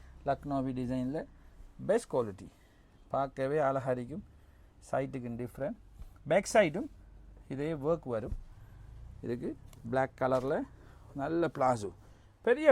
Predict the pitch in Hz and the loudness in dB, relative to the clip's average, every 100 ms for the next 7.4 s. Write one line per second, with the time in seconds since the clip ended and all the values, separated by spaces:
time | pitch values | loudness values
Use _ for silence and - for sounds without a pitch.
0 | 190 165 139 123 117 143 - - 175 220 | 8 6 6 2 -2 -4 -6 -12 -4 -2
1 | 175 175 160 160 156 147 143 135 107 - | 2 6 6 4 0 0 0 0 -2 -8
2 | - - - 143 165 156 151 208 180 240 | -20 -20 0 6 6 6 4 4 4 0
3 | - 220 196 - 135 104 92 - - - | 4 4 4 2 -2 -2 -6 -18 -20 -20
4 | - 127 107 101 - - - - - 160 | -6 -4 -4 -8 -18 -20 -20 -20 -8 2
5 | 170 147 160 240 - - - - - - | 2 4 2 -2 -4 -18 -20 -20 -20 -16
6 | - 220 - - 302 285 240 208 196 - | 2 4 4 6 6 12 12 12 8 8
7 | 240 247 214 226 | 6 8 4 6